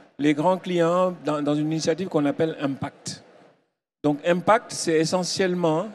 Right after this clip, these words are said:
une initiative globale, pilotée au niveau mondial, euh, et relayée en France par, euh, notre C E O, euh, pour pouvoir accompagner les clients dans deux axes, en fait. Le premier, c'est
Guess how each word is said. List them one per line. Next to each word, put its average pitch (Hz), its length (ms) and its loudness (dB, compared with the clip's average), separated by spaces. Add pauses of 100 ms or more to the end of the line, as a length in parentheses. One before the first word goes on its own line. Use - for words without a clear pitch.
une 156 160 -4
initiative 170 800 -2
globale, 175 420 2 (400)
pilotée 156 520 2
au 139 100 0
niveau 135 340 -2
mondial, 131 480 -2 (920)
euh, 135 220 0
et 139 120 -2
relayée 165 640 4
en 135 140 -4
France 156 400 -4
par, 131 240 -2
euh, 123 240 -2
notre 131 240 -2
C 151 380 -2
E 151 60 4
O, 139 380 0 (800)
euh, 123 720 -2 (140)
pour 143 160 0
pouvoir 151 380 4
accompagner 147 480 -2
les 139 160 0
clients 151 640 -2
dans 135 220 0
deux 147 260 2
axes, 139 260 -2
en 120 80 -12
fait. 98 220 -18 (200)
Le 139 120 -4
premier, 196 540 0 (580)
c'est 156 340 2